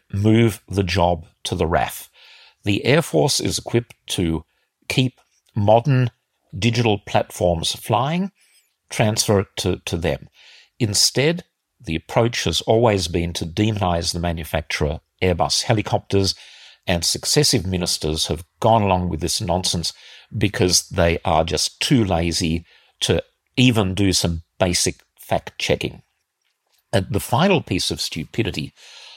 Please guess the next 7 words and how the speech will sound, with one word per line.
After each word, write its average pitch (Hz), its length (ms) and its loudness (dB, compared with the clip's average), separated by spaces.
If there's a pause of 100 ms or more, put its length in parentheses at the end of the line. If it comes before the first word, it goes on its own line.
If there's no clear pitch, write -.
(100)
I've 95 240 2
heard 104 400 4
in 87 240 0
this - 480 0
completely 98 960 0
depressing 85 960 0 (560)
topic - 460 0